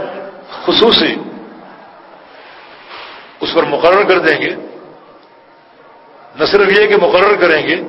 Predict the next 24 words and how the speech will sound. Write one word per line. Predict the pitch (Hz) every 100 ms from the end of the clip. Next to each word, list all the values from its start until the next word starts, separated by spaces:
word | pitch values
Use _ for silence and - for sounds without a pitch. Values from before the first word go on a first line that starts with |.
| - - - - - - - - - - - - - 123
بلکہ | 170 170
اس | 180
شیطان | 175 - 165 160 175 196 - - - - - - - - - - - - - - -
کو | 170
اس | 170
کا | 202
دوست | - - 185 -
بنا | 143 127
دیں | 120 110
گے۔ | - - - - - - - - - - 349 - - - - - - - - 160
ہم | 185
خود | - - 233 - - - - - - -
ان | 185 185 170
دونوں | 190 202 190
کی |
دوستی | 175 175 185 185 196
اور | 175
محبت | 147 147 151 160 - - - - - - -
قائم | 170 190 196
کر | 151
دیں | - 131 -
گے۔ | - - - - - - - - - - - - - - - - - - -
شیطان | - - 156 175 196
اس | 196